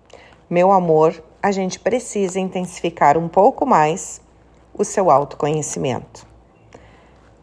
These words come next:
Olha pra você. Olha pra você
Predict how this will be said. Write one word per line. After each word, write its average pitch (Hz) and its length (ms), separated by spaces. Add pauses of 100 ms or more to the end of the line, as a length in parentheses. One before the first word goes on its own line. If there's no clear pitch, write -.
(240)
Olha 233 220
pra 202 160
você. 165 420 (1400)
Olha 320 380
pra 311 180
você 233 580